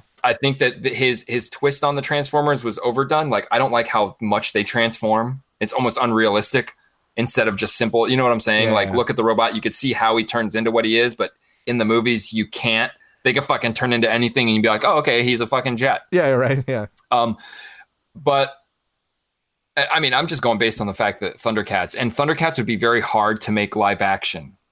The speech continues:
Speaker 1: But with Michael Bay, the fact that, you know, he's got a company that can do the animation of something like Transformers, they could easily make humans look like cool cats and not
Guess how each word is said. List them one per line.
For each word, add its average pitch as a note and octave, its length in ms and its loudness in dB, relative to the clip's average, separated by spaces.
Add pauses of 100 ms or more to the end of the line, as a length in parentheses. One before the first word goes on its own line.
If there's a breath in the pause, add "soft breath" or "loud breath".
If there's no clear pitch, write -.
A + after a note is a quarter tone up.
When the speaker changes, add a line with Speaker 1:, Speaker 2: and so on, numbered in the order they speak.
(160)
Speaker 1:
But A#2+ 100 0
with A2 160 -2
Michael A#2+ 320 0
Bay, A2 520 2
the A2 100 -6
fact A2+ 300 -2
that, G#2+ 180 -4
you A2 100 -2
know, G2+ 160 -2
he's G#2+ 300 -6
got G#2+ 280 2
a A2+ 60 -6
company G#2+ 440 -4
that G2 180 -4
can G2+ 140 -6
do G2+ 200 -6
the G2+ 160 -4
animation G2+ 500 -2
of G3 220 -2
something A3 340 -4
like G3+ 200 -2
Transformers, A#2+ 600 -2 (280 loud breath)
they A#2+ 100 2
could A2+ 260 -4
easily B2 460 0
make G#2 460 -2 (240)
humans A2+ 480 0
look A2 180 -2
like G2+ 220 -2
cool A#2 400 2
cats G#2+ 460 -2
and G#2 200 -2
not G2+ 320 0